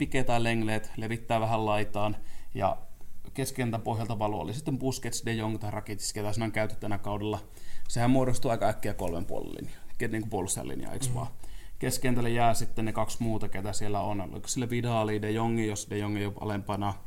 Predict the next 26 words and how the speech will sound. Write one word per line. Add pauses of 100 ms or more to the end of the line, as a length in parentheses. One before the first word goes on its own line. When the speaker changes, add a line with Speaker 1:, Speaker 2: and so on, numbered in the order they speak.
(200)
Speaker 1:
Onko
se
Rakitic
siellä
ylempänä? (380)
Onko
se
Arthur,
jos
on
kaveri
kunnossa? (720)
Sitten
jää
ylemmäksi
enää (180)
Messi, (800)
Suarez.
Suarez
on
tosi
neljä
kuukautta
tällä
hetkellä
sivussa.